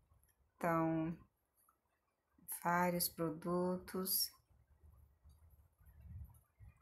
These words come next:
Maquiagem, vamos ver o que tem aqui bom em maquiagem. Maquiagem, temos aqui lápis aquarela com cinquenta e dois por cento de desconto, gente. Olha, dez reais e noventa, né?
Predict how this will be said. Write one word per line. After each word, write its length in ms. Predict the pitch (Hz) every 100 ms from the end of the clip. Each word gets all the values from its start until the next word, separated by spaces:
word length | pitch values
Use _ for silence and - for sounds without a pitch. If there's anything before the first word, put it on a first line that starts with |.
| _ _
Maquiagem, 800 | 165 165 180 - 185 175 175 180
vamos 240 | 175 175 160
ver 80 |
o 40 | 160
que 140 | 175
tem 180 | - 170
aqui 220 | 170 170
bom 180 | 165 170
em 60 | 170
maquiagem. 1000 | 160 - 180 185 202 208 170 156 175 - _ _ _ _ _ _ - - - - - - - - - _ - -
Maquiagem, 480 | 180 185 202 202 202
temos 240 | 196 190
aqui 200 | 190 180
lápis 440 | 170 170 175 -
aquarela 760 | 180 - 185 180 170 170 170 175
com 580 | - 175 170 170 165 160
cinquenta 380 | - - 214 233
e 20 |
dois 160 | 202
por 80 | -
cento 340 | - 165 - 170
de 120 | 170
desconto, 640 | 202 - - 185 208 226
gente. 340 | 185 165 180 175
Olha, 160 | 170
dez 380 | 165 180 208 240
reais 400 | 233 214 208 208
e 60 | 208
noventa, 640 | 226 208 165 147 - 135
né? 240 | 143 -